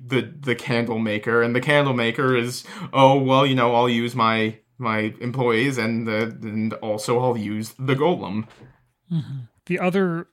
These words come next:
Speaker 2: thing that really stuck out to me was the discussion of why the Cabal sees Carrot as a, as a danger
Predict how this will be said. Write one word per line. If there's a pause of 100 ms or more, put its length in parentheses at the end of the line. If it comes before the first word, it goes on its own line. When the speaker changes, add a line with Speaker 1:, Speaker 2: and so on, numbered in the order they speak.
(120)
Speaker 2:
thing
that (580)
really
stuck
out
to
me
was (100)
the (600)
discussion
of
why (680)
the
Cabal
sees
Carrot
as
a,
as
a
danger